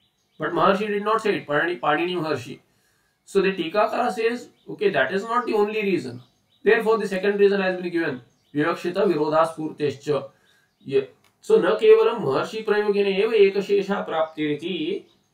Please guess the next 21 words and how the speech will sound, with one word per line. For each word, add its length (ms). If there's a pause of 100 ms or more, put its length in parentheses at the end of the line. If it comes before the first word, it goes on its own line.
(260)
अपि 200
तु 460 (340)
युक्त्या 540
च 80
इत्याह। 600 (1000)
Logically 480
also, 240
it 140
makes 280
no 180
sense 300
to 140
have 200
ekashesha 640
here, 220
because 380
the 100
entire 560
idea 460
of 240
the 300